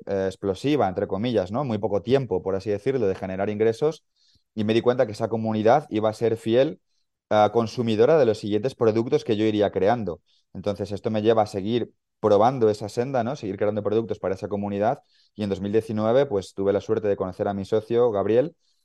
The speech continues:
que es programador, que es técnico, junto a mi comunidad, mis conocimientos de marketing, poder crear DinoRank, ¿no? Que es un software. Pero, una vez más, es una solución DinoRank a toda esa gente que ya venía siguiéndome, consumiéndome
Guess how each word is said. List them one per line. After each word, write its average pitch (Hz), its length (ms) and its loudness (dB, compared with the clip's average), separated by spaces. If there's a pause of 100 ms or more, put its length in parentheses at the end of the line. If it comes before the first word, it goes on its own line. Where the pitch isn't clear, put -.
(160)
que 101 140 6
es 101 120 -2
programador, 101 560 2
que 107 80 -4
es 101 80 -8
técnico, 123 560 -2
junto 98 320 -4
a 98 60 0
mi 98 100 -6
comunidad, 101 460 0
mis 113 140 -6
conocimientos 95 520 -6
de 107 60 -4
marketing, 123 500 -2
poder 101 240 0
crear 101 200 -2
DinoRank, 98 480 -2
¿no? 113 100 -8
Que 104 80 -8
es 98 80 -12
un 98 80 -8
software. 98 460 -2 (380)
Pero, 101 280 2
una 107 160 0
vez 110 140 2
más, 120 200 -2
es 113 120 -12
una 110 120 -4
solución 117 440 -2
DinoRank 113 480 0 (480)
a 98 100 0
toda 113 160 4
esa 110 140 -6
gente 117 260 -2
que 110 100 0
ya 104 120 2
venía 107 200 -4
siguiéndome, 117 560 -2
consumiéndome 117 840 -4